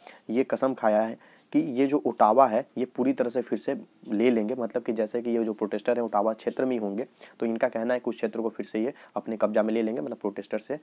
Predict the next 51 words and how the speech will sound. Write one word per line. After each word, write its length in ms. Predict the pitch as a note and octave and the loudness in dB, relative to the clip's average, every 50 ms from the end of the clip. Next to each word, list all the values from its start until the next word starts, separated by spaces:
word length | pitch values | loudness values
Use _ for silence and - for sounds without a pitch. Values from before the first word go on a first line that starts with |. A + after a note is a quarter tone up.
| - - - - - - | -12 -20 -20 -12 -2 0
आज़ाद 220 | G#2+ G#2 A2 G#2 - | 0 2 2 0 0
करा 200 | - A2 G#2+ A2 | 0 2 2 4
लेंगे। 300 | A#2 A2 G#2 G#2 A#2+ - _ _ _ - - - | 4 2 0 -2 -4 -6 _ _ _ -16 -6 -6
तो 60 | A#2+ | -2
चलो 200 | - C3 C3 C#3+ | 2 2 2 2
फ्रेंड्स, 200 | C#3 C#3+ C3+ - | 2 0 -2 -2
अब 120 | C#3+ - - - | -4 -2 2 4
थोड़ा 100 | C3 C3 | 4 4
सा 80 | C3 | 4
नीचे 220 | B2 B2 A#2 - C#3 | 2 -2 2 2 4
अगर 160 | C3 C3 A2+ | 4 4 4
आएँ, 100 | G#2+ B2+ - _ _ _ - | 2 -2 -4 _ _ _ -8
तो 60 | B2+ | -4
फ्रेंड्स, 200 | A2+ C#3 C#3 B2+ | -2 -2 0 0
यहाँ 140 | A#2+ A#2 B2+ | 2 4 4
पे 60 | C3 | 4
देख 100 | A#2+ C3+ | 2 0
सकते 240 | - C3 A#2 - A#2+ | 0 0 0 2 2
हो, 120 | A#2 C3 | 0 0
जो 120 | B2+ A#2+ B2 | 0 -4 -4
कनाडा 360 | - - A#2+ A#2 A#2 A#2+ C3 | 2 2 4 4 6 4 2
के 80 | C3 B2+ | 2 2
नेशनल 340 | A#2+ A2 - C3 C3+ C3+ - _ _ _ _ _ _ - | -2 0 2 2 2 2 2 _ _ _ _ _ _ 0
पुलिस 300 | - A#2 C3 D3 D3 - | 2 6 6 6 6 4
है, 100 | A#2+ A#2+ - _ - - _ - | 2 2 0 _ -20 -18 _ -6
उसने 200 | B2+ A#2 - C#3 | -6 -2 0 2
लेटर 320 | C3+ A#2+ A#2+ A#2 A#2 C3+ C3 | 2 4 4 6 6 4 4
सेंड 280 | - - C3 B2 B2 | 4 -2 -2 -2 -2
किया 160 | A#2 - B2 B2 | 0 2 4 4
है 60 | B2 | 4
एक 100 | B2 B2 | 2 2
क्रिप्टो 240 | - A#2 A#2 - B2+ | -2 -4 0 0 -2
एक्सचेंज, 380 | A#2+ - A#2+ A#2 A#2 B2+ B2 - _ _ - _ - _ | 0 0 -4 -2 0 -2 -2 -2 _ _ -20 _ -20 _
सॉरी, 200 | - - A#2 G#2 | 0 0 0 0
क्रिप्टो 300 | G2+ - A#2+ G#2+ - C#3 | 0 -4 -10 -8 -4 -4
करेंसी 280 | A#2+ C3 B2 A#2+ A2+ C3 | -2 0 0 0 0 0
एक्सचेंज 360 | A#2+ - - - B2 B2+ B2+ | -2 -2 0 -2 -2 -2 0
को, 180 | A2+ - A#2 - - - - - - _ - | 0 -2 -2 -2 -4 -20 -20 -20 -12 _ 0
और 120 | A#2+ - - | 2 4 6
आस्क 260 | A#2 A#2 C3+ - - | 6 6 6 4 4
किया 120 | - B2+ B2 | 4 6 6
उनसे 320 | A#2+ A#2 A2+ - - B2+ | 6 4 0 0 0 0
कि 220 | B2 - B2 C#3 D3 - - - - - - | 0 0 -4 -4 -4 -6 -14 -20 -18 -8 0
लब-, 280 | A#2+ A#2+ A#2+ A2+ - B2 | 2 4 4 4 4 2
अ, 100 | A#2+ A#2 | 2 2
थर्टी 320 | - - A#2 - - B2 | 4 2 -2 2 0 -2
फ़ोर 220 | - - C#3+ D3+ | 2 4 4 6
जो 80 | C#3 C#3 | 6 4
क्रिप्टो 380 | C3+ - B2 A#2+ - D3 C3+ - | 2 2 0 0 2 0 2 4
एड्रेस 420 | C3+ A#2 A2 G#2 B2+ C3+ B2+ - A#2+ | 4 2 2 2 0 0 0 0 -4
है, 100 | A#2 | -4